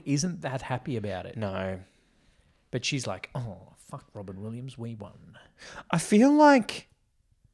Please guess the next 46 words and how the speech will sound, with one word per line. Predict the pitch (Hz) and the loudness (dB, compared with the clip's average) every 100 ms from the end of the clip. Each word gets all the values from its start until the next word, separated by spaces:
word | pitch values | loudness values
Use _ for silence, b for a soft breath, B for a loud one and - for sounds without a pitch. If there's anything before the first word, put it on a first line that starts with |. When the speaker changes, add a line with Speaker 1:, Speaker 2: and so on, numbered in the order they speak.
| _ _ _ _ _ - - b b | _ _ _ _ _ -16 -14 b b
Speaker 2:
this | - - | -4 -4
is | - | 2
my | 523 | 2
thing | - 180 139 | 4 2 6
with | 123 - | 4 4
Sally | - 113 110 | 2 4 2
Field | - 107 104 | -2 -4 -4
and | 107 | -2
Robin | 104 104 104 | 0 0 -4
Williams. | 104 - | -6 -6
Well, | 123 120 | -2 0
no, | 120 - | -2 -6
I | |
shouldn't | 101 120 104 | -8 -8 -8
say | - - | -10 -10
that. | - B B - | -10 B B -2
This | 202 | 0
is | 269 254 | 0 4
my | 202 - - | 4 4 0
<laughs> | 285 - - - | 0 0 -8 -6
issue | - - - - - 120 113 196 185 | -6 0 0 2 2 4 2 -2 -4
with | 139 135 | -2 4
the | 131 | 4
characters | - 123 107 113 101 | 6 2 2 -2 -6
that | 107 107 | -6 -6
they | 95 | -6
play, | - - - | -6 -8 -4
not | 131 | -2
the | 127 | 0
two | 120 120 98 | 0 0 0
as | 98 | -2
persons, | - - - - - | -4 -4 -4 -12 -14
'cause | - 117 | -10 -6
I'm | 110 | -2
Speaker 1:
Yeah, | 131 | 0
Speaker 2:
sure | 120 | 2
Speaker 1:
yeah. | 110 | 2
Speaker 2:
they | |
would | 107 104 | 0 -2
have | 98 | -2
got | 101 | -4
along | 98 101 | -2 -4
in | 104 | -2
real | 107 85 | -2 -2
life. | 82 - 156 | -2 -4 -4
Speaker 1:
Yes. | 131 - | -4 -6